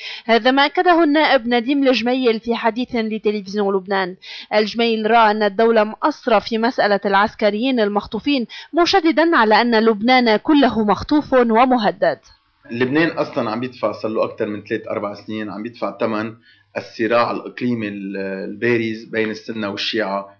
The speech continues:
Speaker 2: بالمنطقة. لبنان عم يدفع ثمنه كمان، عم يدفع ثمنه،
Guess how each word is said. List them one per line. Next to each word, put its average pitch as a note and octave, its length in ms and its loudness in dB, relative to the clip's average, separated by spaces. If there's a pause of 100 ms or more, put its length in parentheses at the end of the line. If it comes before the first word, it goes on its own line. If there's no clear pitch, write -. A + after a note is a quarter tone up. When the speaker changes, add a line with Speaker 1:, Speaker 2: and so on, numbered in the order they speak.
Speaker 2:
بالمنطقة. G#2+ 540 -4
لبنان A2 300 -2
عم G2+ 140 -8
يدفع G2+ 280 -10
ثمنه G2 320 -8
كمان، E2+ 440 -10
عم G2+ 140 -10
يدفع G2 240 -10
ثمنه، F#2+ 340 -8